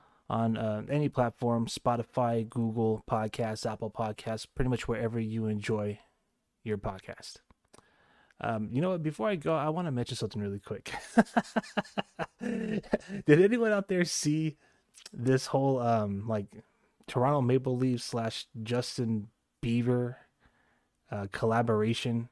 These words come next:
for the first black jersey in the Maple Leafs history? And it's, like, a reversible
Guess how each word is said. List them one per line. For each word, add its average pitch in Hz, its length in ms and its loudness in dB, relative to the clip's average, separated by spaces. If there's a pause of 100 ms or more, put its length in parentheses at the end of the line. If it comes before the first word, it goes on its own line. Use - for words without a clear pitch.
(920)
for 101 320 -2 (320)
the 110 240 -8
first 120 500 -2
black 117 360 -2
jersey 117 460 -2
in 107 240 0
the 104 80 -6
Maple 110 280 0
Leafs 110 240 -2
history? 113 500 -6 (640)
And 113 100 -2
it's, 107 180 -2
like, 110 160 -4
a 113 100 -4
reversible 113 920 0